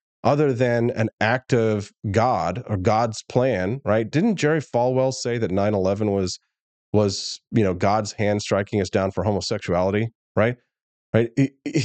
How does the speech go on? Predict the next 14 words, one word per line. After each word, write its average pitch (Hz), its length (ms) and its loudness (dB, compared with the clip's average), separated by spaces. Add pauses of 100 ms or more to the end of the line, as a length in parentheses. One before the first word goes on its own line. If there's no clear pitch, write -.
you 156 140 2
know, 131 120 2
y-, 123 260 2
people 165 240 2
will 120 180 2
use 117 360 2
that, 104 300 0
uh, 107 280 0
amazing 117 520 2
what 98 120 -2
they 104 120 2
will 95 120 2
use 98 220 0
to, 90 280 0